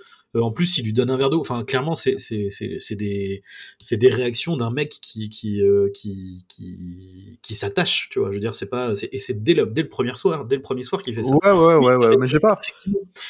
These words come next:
Speaker 1: effectivement, il y a ce côté, le, le, le, le, le fantasme de, ah, putain, euh, euh, mais il y a quand même le, tu sens quand même un, un attachement particulier. C'est, pour le coup, je,
Speaker 2: Non,
Speaker 1: là
Speaker 2: mais
Speaker 1: où,
Speaker 2: bien sûr,
Speaker 1: là-dessus,
Speaker 2: je suis
Speaker 1: je suis
Speaker 2: pas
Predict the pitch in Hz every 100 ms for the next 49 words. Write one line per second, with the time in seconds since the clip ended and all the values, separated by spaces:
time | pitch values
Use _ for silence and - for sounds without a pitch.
0 | - 135 143 175 185 135 - 123 147 127
1 | 110 113 110 113 107 104 101 120 139 135
2 | 135 113 123 120 113 - 135 135 110 104
3 | 101 _ _ _ _ - 101 98 95 101
4 | 113 131 139 139 147 139 151 185 170 135
5 | 139 - 135 185 175 165 160 131 131 143
6 | 131 135 151 156 - 170 151 135 139 139
7 | 123 - - - 151 214 - 190 262 262
8 | 220 135 160 214 147 127 180 -